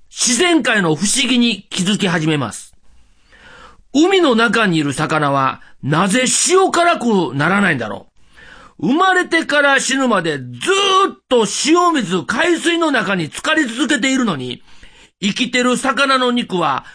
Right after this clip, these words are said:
少しもしょっぱくないのはなぜなんだ。彼は魚の皮に秘密があるということを解明し、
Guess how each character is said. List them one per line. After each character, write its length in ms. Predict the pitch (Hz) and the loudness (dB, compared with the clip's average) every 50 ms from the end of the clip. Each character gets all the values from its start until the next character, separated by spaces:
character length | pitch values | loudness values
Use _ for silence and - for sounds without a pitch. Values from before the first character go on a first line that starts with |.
| - - | -20 -20
少 360 | - - - - - 262 294 | -16 -14 -12 -6 -4 -2 -2
し 120 | - 294 370 | -2 -2 0
も 160 | 392 302 226 | 0 0 0
し 160 | - - - | 0 -2 -2
ょ 60 | 247 | -2
っ 100 | 208 - - | -2 -4 -4
ぱ 140 | - 302 | -4 -2
く 140 | - - 240 | -2 -2 -2
な 120 | 220 202 190 | -2 -2 -2
い 60 | 190 | -2
の 80 | 175 | -2
は 200 | 151 135 120 113 | -4 -4 -6 -6
な 260 | 110 117 123 143 180 202 | -8 -8 -4 -2 0 0
ぜ 120 | 294 359 | 2 2
な 120 | 349 311 | 2 0
ん 100 | 240 214 | 0 -2
だ。 260 | 147 143 107 90 - - _ _ _ _ _ _ _ _ _ _ _ _ _ _ | -4 -6 -10 -12 -14 -20 _ _ _ _ _ _ _ _ _ _ _ _ _ _
彼 180 | - - 196 202 | -4 -2 0 0
は 380 | 190 175 160 151 143 143 - - - - _ _ _ _ | 0 0 0 0 -2 -2 -4 -10 -20 -20 _ _ _ _
魚 560 | - - - - 220 247 - 254 262 254 247 240 | -18 -8 -4 -4 -2 -2 0 0 0 0 0 0
の 140 | 240 226 | 0 -2
皮 420 | - - - - 196 220 233 247 247 | -2 -4 -4 -2 0 0 0 0 0
に 140 | 254 254 240 | 0 0 0
秘 140 | 196 262 294 | 2 2 2
密 260 | 320 311 - - 269 | 2 0 -2 -2 -2
が 140 | 302 277 226 | 0 0 0
あ 40 | 208 | 0
る 100 | 214 180 | -2 -2
と 80 | 214 | -2
い 40 | 190 | -2
う 40 | 170 | -2
こ 80 | 156 160 | -2 -4
と 120 | - 143 | -4 -6
を 80 | 123 110 | -6 -6
解 220 | - - 165 185 | -6 -4 -2 -2
明 140 | 180 170 156 | 0 -2 -2
し、 300 | 139 - 127 110 - - | -4 -4 -6 -8 -10 -12